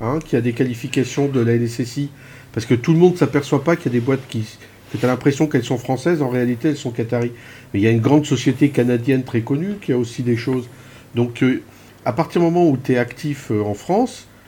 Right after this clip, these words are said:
mais bien sûr que tu peux avoir la qualification si tu respectes le référentiel. Et le référentiel, il te dit simplement que les gens qui font l'infogérance,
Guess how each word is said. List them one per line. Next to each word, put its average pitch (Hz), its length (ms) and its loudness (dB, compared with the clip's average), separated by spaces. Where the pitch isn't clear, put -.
mais 101 120 -2
bien 113 220 -2
sûr 202 340 -2
que 110 380 0
tu 107 200 -8
peux 120 120 -4
avoir 120 240 0
la 123 80 0
qualification 113 760 -6
si - 120 -18
tu - 100 -8
respectes 147 420 -2
le 131 60 -2
référentiel. 123 640 -4
Et - 20 -2
le 107 80 0
référentiel, 123 560 -2
il 131 80 -2
te 127 100 -6
dit 123 200 -4
simplement 131 440 -4
que 127 300 -2
les 117 140 2
gens 160 320 0
qui 113 160 -8
font 139 200 0
l'infogérance, 123 800 -2